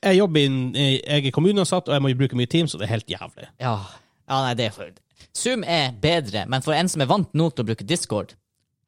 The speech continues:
Speaker 2: herregud, hvor mye bedre. Men, det skal sies, videodelen til Discord, det er vel den delen som henger.
Speaker 1: Ja, den er ræva. Den er
Speaker 2: Ja.
Speaker 1: faktisk direkte ræva. Al-, altså, du kan, hvis du har den Nitro-greia, men det koster så sinnssykt mye.
Speaker 2: Mm.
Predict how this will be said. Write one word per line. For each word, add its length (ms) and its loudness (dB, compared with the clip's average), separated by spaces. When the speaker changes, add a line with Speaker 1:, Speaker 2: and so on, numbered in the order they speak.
Speaker 2:
herregud, 640 0
hvor 100 -4
mye 140 0
bedre. 220 0
Men, 260 2
det 100 -20
skal 140 -6
sies, 180 0
videodelen 720 0
til 300 -4
Discord, 320 -4
det 80 0
er 80 2
vel 80 -4
den 240 0
delen 160 -2
som 160 -12
henger. 160 -2
Speaker 1:
Ja, 140 4
den 100 0
er 80 0
ræva. 220 -10
Den 80 -2
er 20 2
Speaker 2:
Ja. 80 2
Speaker 1:
faktisk 240 0
direkte 300 0
ræva. 100 -2
Al-, 240 4
altså, 160 -6
du 160 0
kan, 320 2
hvis 140 0
du 60 2
har 140 4
den 160 2
Nitro-greia, 640 0
men 100 -6
det 80 -4
koster 240 -4
så 120 -4
sinnssykt 600 -2
mye. 340 0
Speaker 2:
Mm. 220 -4